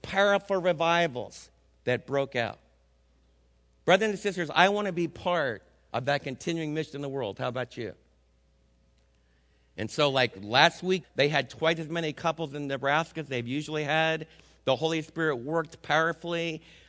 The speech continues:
and a great excitement for commitment to a Jesus-centered marriage broke out. Great excitement about bringing some of their unbelieving friends next year, and you all were part of that as you prayed.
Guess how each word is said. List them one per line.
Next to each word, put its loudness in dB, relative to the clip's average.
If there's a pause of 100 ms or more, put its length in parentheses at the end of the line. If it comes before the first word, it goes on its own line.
(100)
and 0
a -4
great 2
excitement -2
for -4
commitment -4
to -4
a -4
Jesus-centered -4
marriage -2 (260)
broke 2
out. 2
Great 2
excitement 0
about -2
bringing -2
some -4
of -6
their -4
unbelieving -2
friends -6
next -6
year, 0 (220)
and 0
you 2
all 2
were 0
part 2
of 2
that 0
as -2
you -8
prayed. -4